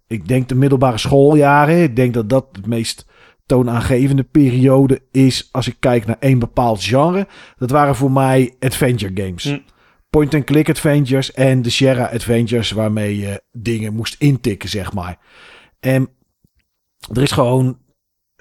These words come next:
Speaker 1: daar, daar heb ik zulke goede herinneringen aan, dat als ik nu een point-and-click adventure speel, ehm, merk ik dat ik, en dat komt niet daardoor, maar het verschil met nu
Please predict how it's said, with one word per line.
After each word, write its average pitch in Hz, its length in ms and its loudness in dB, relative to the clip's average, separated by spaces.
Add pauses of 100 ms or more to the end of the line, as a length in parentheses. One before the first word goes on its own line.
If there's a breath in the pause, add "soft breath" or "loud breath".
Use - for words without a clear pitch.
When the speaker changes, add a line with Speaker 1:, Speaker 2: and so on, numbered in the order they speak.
(160)
Speaker 1:
daar, 123 280 -6
daar 139 160 0
heb 160 120 2
ik 147 100 -6
zulke 165 560 2
goede 156 380 2
herinneringen 117 760 0
aan, 110 300 -4 (360 loud breath)
dat 131 200 -2
als 131 200 0
ik - 260 -6 (360)
nu 170 600 6
een 135 240 -4
point-and-click 143 720 0
adventure 160 460 0
speel, 175 760 0 (680 soft breath)
ehm, 120 560 0 (720)
merk 156 400 2
ik 113 180 -2
dat 139 160 0
ik, 131 340 -4 (180)
en 120 140 -4
dat 110 140 -8
komt 123 180 -2
niet 123 160 0
daardoor, 123 400 2
maar 117 200 0
het 110 420 -14
verschil 147 440 0
met 113 220 -2
nu 135 460 4